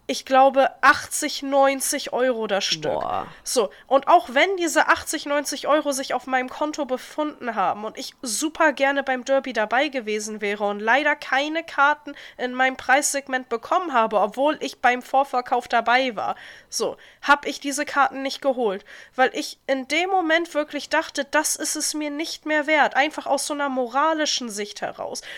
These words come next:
Speaker 1: So, schön
Speaker 2: Fühl ich.
Speaker 1: für jeden, der das hat und vielleicht, wenn ich ein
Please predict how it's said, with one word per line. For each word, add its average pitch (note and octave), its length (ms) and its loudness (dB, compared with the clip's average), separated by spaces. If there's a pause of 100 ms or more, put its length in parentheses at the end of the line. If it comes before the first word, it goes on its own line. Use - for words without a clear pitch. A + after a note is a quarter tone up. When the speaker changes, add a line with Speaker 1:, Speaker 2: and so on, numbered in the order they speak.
(100)
Speaker 1:
So, A#3 220 0 (160)
schön E4+ 400 2
Speaker 2:
Fühl - 0 -
ich. - 80 -2
Speaker 1:
für C#4+ 240 -4
jeden, D#4 340 -4 (300)
der C#4+ 160 6
das C4+ 280 2
hat F#4 180 2 (160)
und C4+ 180 0
vielleicht, D4+ 600 2
wenn D4+ 200 2
ich D4 240 -4 (440)
ein C4+ 300 2